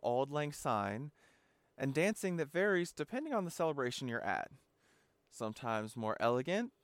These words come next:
sometimes perhaps partying in a club, wherever you happen to be. But also consider the New Year's Eve shows.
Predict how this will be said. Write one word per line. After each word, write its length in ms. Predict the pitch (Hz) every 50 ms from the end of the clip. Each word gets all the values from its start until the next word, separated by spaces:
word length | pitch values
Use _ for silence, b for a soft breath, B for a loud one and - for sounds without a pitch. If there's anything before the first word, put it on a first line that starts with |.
| _ _ _ _ _
sometimes 800 | - - - 135 127 131 135 - - 139 135 139 143 147 - -
perhaps 360 | - 131 135 135 135 - - _ -
partying 320 | - 131 135 147 156 160 165
in 80 | 165
a 60 | 175
club, 380 | 180 - 208 151 120 98 - 104 - _ b b b b b b b b b b _ -
wherever 400 | - 110 107 117 135 151 165 175
you 80 | 175
happen 300 | 175 170 160 - 180 170
to 80 | 170 156
be. 260 | 147 120 104 - - _ _ _ _ _ _ b b b b b b b b b b b b b b b b b _
But 120 | - 196 190
also 300 | 226 262 359 - - 330
consider 440 | - 202 185 - - 180 175 175 170
the 140 | 160 147
New 120 | 135 139 147
Year's 380 | 165 185 180 170 156 147 -
Eve 160 | 139 127 127 -
shows. 720 | - - - 247 220 123 95 90 - - - - -